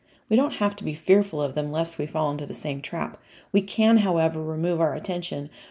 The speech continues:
from whatever it is that we do not desire. We don't have to believe in it or its potential impact. We don't have to empower it. And most importantly, we do not have to feel any way about it.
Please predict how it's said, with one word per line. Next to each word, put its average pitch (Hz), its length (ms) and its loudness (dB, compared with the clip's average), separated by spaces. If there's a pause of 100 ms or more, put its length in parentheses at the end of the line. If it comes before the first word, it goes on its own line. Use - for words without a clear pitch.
(120)
from 165 120 -4
whatever 180 420 2
it 220 120 2
is 160 240 0
that - 140 -4
we 165 100 0
do 160 140 -4
not 151 200 -6
desire. 180 680 -4 (720)
We 202 100 4
don't 208 180 6
have 220 260 2
to 185 80 0
believe 175 360 2
in 156 100 -2
it 175 380 -2
or 156 180 -4
its 165 280 -2
potential 165 460 -6
impact. - 600 -6 (560)
We 208 80 4
don't 214 160 6
have 202 260 0
to 196 140 -4
empower 190 480 -4
it. - 180 -8 (340)
And 196 120 6
most 233 220 6
importantly, 214 440 0
we 185 140 2
do 196 100 0
not 190 180 -2
have 170 140 -8
to - 80 -6
feel 180 640 2 (140)
any 165 220 -2
way 147 180 -4
about 196 300 0
it. - 120 -8